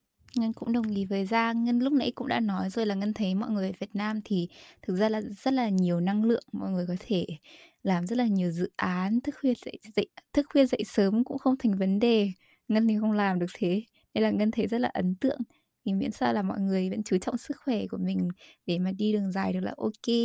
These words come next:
Thì có cái năng lượng đấy cộng thêm với cái mà Giang vừa nói, tức là mình biết là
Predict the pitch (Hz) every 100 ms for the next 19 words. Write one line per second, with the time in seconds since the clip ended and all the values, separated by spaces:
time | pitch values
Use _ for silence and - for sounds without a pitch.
0 | 233 - - - - 208 196 180 - _
1 | _ _ _ - 220 233 247 277 262 -
2 | 190 190 - - - - 226 226 226 214
3 | 190 180 185 196 190 226 202 202 214 202
4 | 165 165 180 254 240 185 170 156 151 _
5 | _ _ _ 202 262 - 185